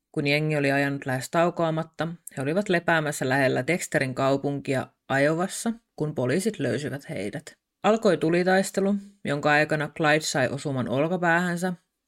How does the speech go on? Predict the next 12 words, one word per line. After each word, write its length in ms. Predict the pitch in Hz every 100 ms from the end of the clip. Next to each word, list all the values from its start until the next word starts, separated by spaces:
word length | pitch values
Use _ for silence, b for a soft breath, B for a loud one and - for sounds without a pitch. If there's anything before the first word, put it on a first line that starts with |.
| _
ja 240 | 143 131 -
poliisit 380 | - 143 139 139 -
osuivat 480 | 131 139 123 120 -
myös 260 | 120 123 -
Jonesia. 540 | 110 95 - - - 175 - _ _
Kun 140 | 190
he 80 | 220
pääsivät 460 | 208 175 170 156 -
pakenemaan, 600 | 165 180 165 156 151 151 _ 139
he 80 | 139
ajoivat 360 | 131 127 123
umpikujaan. 800 | - 127 117 98 85 76 76 156